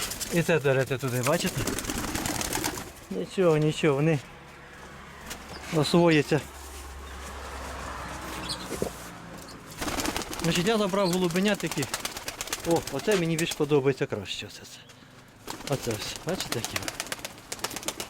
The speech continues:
Оце мені більш подобається. В цій компанії воно так трошки мені лягло на душу. Ой,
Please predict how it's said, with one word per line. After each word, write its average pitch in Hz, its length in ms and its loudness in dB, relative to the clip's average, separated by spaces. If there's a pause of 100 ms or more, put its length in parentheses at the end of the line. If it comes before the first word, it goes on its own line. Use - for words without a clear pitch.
(180)
Оце 190 240 2
мені 170 180 4
більш 135 180 -2
подобається. 117 680 0 (1200)
В - 100 -2
цій 147 180 6
компанії 151 460 6
воно 151 180 6
так - 220 0
трошки 160 360 4
мені 165 300 8 (100)
лягло 147 420 6 (880)
на 143 140 0
душу. 139 340 -2 (2000)
Ой, 143 300 -4